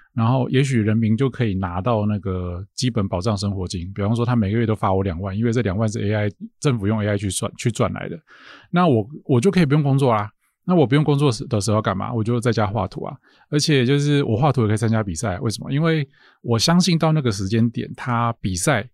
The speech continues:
哦，如果他是一个有智商的 <laughs> 主办方的话，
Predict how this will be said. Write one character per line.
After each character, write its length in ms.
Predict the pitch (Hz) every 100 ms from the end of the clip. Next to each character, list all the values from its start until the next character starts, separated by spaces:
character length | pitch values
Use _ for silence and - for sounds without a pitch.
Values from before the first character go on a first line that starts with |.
| _ -
哦， 140 | -
如 80 | 127
果 100 | 131
他 140 | 123
是 240 | 120 131 113
一 60 |
个 100 | 104
有 160 | 98 92
智 220 | 127 160
商 180 | 131 127
的 180 | 113 131
<laughs> 40 |
主 100 | 120
办 220 | 107 135
方 140 | 127 113
的 60 |
话， 120 | 120